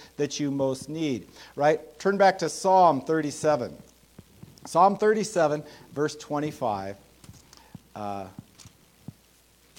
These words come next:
this psalm, sometimes I, I wonder exactly what he's saying. This is a Psalm of David. By the way, David really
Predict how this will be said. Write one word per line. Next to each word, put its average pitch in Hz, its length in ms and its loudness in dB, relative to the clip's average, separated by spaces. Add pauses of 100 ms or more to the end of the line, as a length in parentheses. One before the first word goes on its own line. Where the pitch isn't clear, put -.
(500)
this 302 120 -4
psalm, 170 600 2 (1900)
sometimes 160 560 -4
I, 139 140 0
I 127 180 -4
wonder 147 580 -4 (920)
exactly 123 600 -4
what 135 160 -4
he's 131 120 -10
saying. 104 440 -8
This 135 100 -14
is 143 60 -10
a - 20 -12
Psalm 156 240 -2
of 185 100 -6
David. 190 360 -6 (1120)
By 147 100 0
the 147 60 4
way, 139 100 2
David 165 300 0
really 143 500 0